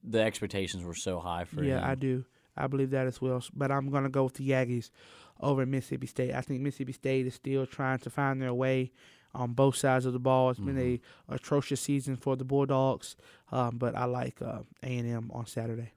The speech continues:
Speaker 1: Yeah, I'm going A and M as well. And to close us out, Auburn at Arkansas.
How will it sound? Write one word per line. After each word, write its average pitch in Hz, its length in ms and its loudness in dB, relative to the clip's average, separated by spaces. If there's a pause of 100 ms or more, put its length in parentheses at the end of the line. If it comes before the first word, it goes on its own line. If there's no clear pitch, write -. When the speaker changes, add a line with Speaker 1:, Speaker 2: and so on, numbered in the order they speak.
(400)
Speaker 1:
Yeah, 85 200 -6
I'm 87 120 -6
going 87 240 -4
A 85 120 -4
and 85 100 -6
M 90 140 -6
as 90 120 -10
well. 92 240 -8 (500)
And 98 120 -4
to 98 60 -4
close 123 300 0
us 110 140 -2
out, 110 260 -2 (300)
Auburn 135 560 -2
at 117 280 -6
Arkansas. 120 640 2